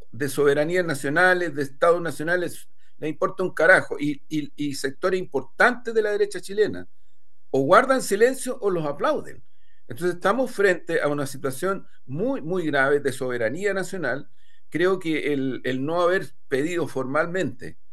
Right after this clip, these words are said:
al gobierno argentino que terminara con ese decreto, demuestran de que aquí hay negocios,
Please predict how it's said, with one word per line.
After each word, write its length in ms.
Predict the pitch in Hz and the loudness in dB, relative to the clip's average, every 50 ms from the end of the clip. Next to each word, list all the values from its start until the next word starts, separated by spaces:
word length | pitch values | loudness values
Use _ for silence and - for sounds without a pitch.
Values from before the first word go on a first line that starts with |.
| - - - | -8 -8 -4
al 140 | - 120 123 | -2 -2 -2
gobierno 340 | 117 127 139 156 175 175 170 | -2 -2 -2 -2 -2 0 -2
argentino 680 | 170 139 - - 131 127 127 - 170 143 101 82 - - - - - - - - - - - - | -2 -2 -2 -4 -6 -6 -6 -6 -6 -6 -6 -6 -8 -8 -10 -10 -10 -10 -10 -10 -10 -8 -2 0
que 400 | 131 143 139 139 131 - - - | 4 6 6 6 4 2 -2 -2
terminara 580 | - 143 123 123 123 123 135 156 180 202 190 - | 0 0 0 0 0 2 4 6 8 8 6 4
con 160 | 180 175 170 | 2 0 -2
ese 220 | 175 165 170 - 190 | -2 -2 -2 0 0
decreto, 580 | 185 185 185 202 196 156 139 147 160 160 - - - - - - | 0 2 4 4 4 4 2 0 -2 -4 -6 -10 -10 -10 -10 -8
demuestran 640 | - 117 147 156 180 233 233 226 - 156 147 147 147 | -6 -4 -4 -2 0 0 0 0 0 -2 -2 0 0
de 100 | 143 151 | -2 -2
que 100 | 131 147 | -2 -2
aquí 140 | 147 127 160 | 0 2 2
hay 120 | 185 190 | 2 2
negocios, 680 | 185 170 156 139 165 185 170 - - 190 165 - - | 0 0 -2 0 0 0 -2 -2 -2 -4 -4 -4 -6